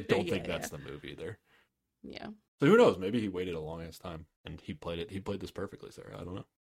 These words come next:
Speaker 2: Solid maybe. All right. That's all the people.
Speaker 1: That is all the people. Um, what did I wanna say? I wanna, I still have more on Sammy. <laughs> Sa-,
Speaker 2: <laughs>
Speaker 1: I will s-, say this about Sammy. Sammy is probably the most impressive nineteen-year-old I've ever seen on the show.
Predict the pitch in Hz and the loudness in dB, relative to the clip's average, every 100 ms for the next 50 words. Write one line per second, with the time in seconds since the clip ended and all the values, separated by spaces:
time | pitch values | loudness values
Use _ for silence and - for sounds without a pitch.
0 | - - 190 208 220 269 302 254 254 _ | -12 -8 -6 -6 -4 -6 -6 -10 -14 _
1 | _ _ _ _ _ 190 202 196 180 175 | _ _ _ _ _ -4 -2 0 -2 -6
2 | - _ - - 240 349 370 - 233 294 | -10 _ -6 -4 2 2 2 0 -2 -2
3 | - 202 214 - _ _ - 233 247 311 | -2 -2 -6 -12 _ _ -8 2 4 4
4 | 311 240 127 131 78 73 101 113 113 113 | 4 2 0 -2 -2 -4 -2 -2 -2 -2
5 | 117 - _ _ _ - 180 196 160 101 | -8 -10 _ _ _ -8 0 2 2 0
6 | - 123 165 139 117 143 147 123 90 80 | -2 2 4 2 2 0 2 0 2 -4
7 | 76 71 69 107 - - _ 151 - 113 | -6 -10 -12 -12 -14 -18 _ -2 -2 -6
8 | - - 175 254 - - 254 - 269 147 | -10 -2 4 6 6 6 6 2 4 12
9 | 226 311 - 440 - 226 220 175 120 85 | 12 10 -4 -8 8 10 12 10 4 -4
10 | 85 _ _ _ - 294 415 392 - - | -10 _ _ _ 4 8 10 8 4 2
11 | 165 190 196 127 117 135 104 101 113 - | 6 6 6 4 2 2 2 0 0 -2
12 | 107 101 95 98 87 85 - 92 87 87 | -6 -4 -4 -6 -6 -8 -8 -8 -6 -4
13 | 78 76 - - - - - | -6 -8 -14 -14 -14 -14 -14